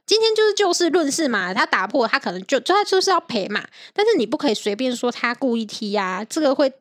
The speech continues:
对那个小孩造成人格上那个阴影吧。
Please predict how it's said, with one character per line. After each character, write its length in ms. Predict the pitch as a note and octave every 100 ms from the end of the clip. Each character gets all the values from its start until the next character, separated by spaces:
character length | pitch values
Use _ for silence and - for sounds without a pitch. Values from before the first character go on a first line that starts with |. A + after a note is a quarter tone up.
| _ -
对 140 | C#4+
那 80 | C4
个 100 | B3+
小 220 | - F3+
孩 180 | E3 F#3
造 180 | A#3 A3+
成 200 | - F#3
人 260 | F#3+ F3+ F#3
格 160 | F#3
上 240 | F#3 G#3+ -
那 100 | F#3+
个 200 | - - _ _ _ _ _ -
阴 220 | D4+ D#4
影 240 | C4 F3
吧。 300 | - - -